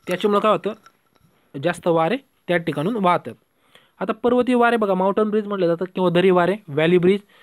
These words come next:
पर्वतीय वारे बघा, रात्री पर्वताच्या माथ्याकडून घाटाकडे किंवा, अ, दरीकडे वाळतात, कारण रात्री पर्वताच्या माथ्यावर लवकर थंड होतं, दरीमुळे त्यामुळे, अ, दरीपेक्षा त्यामुळे पर्वताच्या माथ्यावर जास्त दाब व दरीत कमी दाबाचा पट्टा निर्माण होतो.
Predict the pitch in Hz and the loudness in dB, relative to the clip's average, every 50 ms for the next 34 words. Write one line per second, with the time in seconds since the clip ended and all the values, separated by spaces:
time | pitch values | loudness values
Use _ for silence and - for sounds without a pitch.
0 | - - _ _ _ _ - 196 208 226 233 226 254 247 233 214 190 180 160 147 | -20 -20 _ _ _ _ -2 0 0 0 0 0 0 2 2 2 2 2 0 -2
1 | 131 156 - - - _ _ _ _ _ _ _ _ _ 147 160 175 185 - 214 | -4 -6 -6 -6 -10 _ _ _ _ _ _ _ _ _ -4 -4 -4 -2 -2 -4
2 | 214 214 - 196 196 202 202 202 196 - 202 185 196 202 - 180 - 170 156 185 | -4 0 0 0 2 2 0 0 0 0 0 0 0 0 -2 -2 -2 0 -2 -2
3 | 214 - 175 151 139 151 160 - 190 185 196 165 135 - 170 165 180 185 - _ | -4 -6 -8 -4 -4 -4 -4 -4 -4 -4 -4 -6 -4 -6 -6 -6 -6 -6 -8 _
4 | _ _ _ - 143 143 135 135 165 180 196 180 190 185 196 185 185 180 165 - | _ _ _ -14 -14 -12 -2 -2 0 0 0 -2 0 0 2 2 2 0 0 -2
5 | 170 160 - _ - 165 170 165 165 180 180 - 202 208 226 233 _ _ _ _ | -6 -8 -6 _ -2 -2 -2 0 0 -2 -2 0 -4 -4 -4 -6 _ _ _ _
6 | _ _ _ _ _ _ _ _ _ _ - - _ 180 180 190 196 202 196 190 | _ _ _ _ _ _ _ _ _ _ -20 -6 _ 0 2 2 2 0 -2 0
7 | 202 185 180 190 190 190 185 170 170 175 180 180 202 190 - 175 175 185 190 170 | 0 0 2 0 0 0 0 0 2 0 2 0 -2 -2 0 0 2 4 4 2
8 | 139 - 120 120 131 135 156 165 190 214 208 - 180 180 185 185 175 175 - 180 | 2 2 -2 -2 0 0 0 2 2 0 0 -2 -2 0 0 0 0 -2 -2 -2
9 | 185 185 185 185 _ _ _ _ _ 139 139 139 139 135 131 151 175 202 220 220 | 0 -2 -2 -4 _ _ _ _ _ -6 -4 -4 -4 -2 0 0 0 0 0 -2
10 | 214 208 - - 185 202 214 - _ _ _ _ - 185 185 185 190 185 185 185 | -4 -6 -2 -2 -2 -2 -2 -4 _ _ _ _ -4 -2 0 0 0 0 0 2
11 | 180 190 185 190 185 190 185 175 185 185 185 170 156 151 156 185 180 - 175 147 | 2 2 0 -2 -2 -2 -2 -2 -2 -2 0 -2 -2 0 -2 -4 -2 -4 -4 0
12 | 165 165 147 - _ _ _ _ _ _ _ _ _ - _ _ _ 156 147 147 | 0 -2 -2 -4 _ _ _ _ _ _ _ _ _ -20 _ _ _ -4 2 4
13 | 170 180 185 185 _ - 190 190 190 180 185 175 170 180 175 185 - 185 175 190 | 4 4 4 0 _ -2 0 0 2 2 0 0 0 0 -2 -2 -2 -2 0 0
14 | 185 180 185 185 185 185 185 165 123 - - 120 | 0 0 2 2 2 2 0 0 -2 -4 -8 -10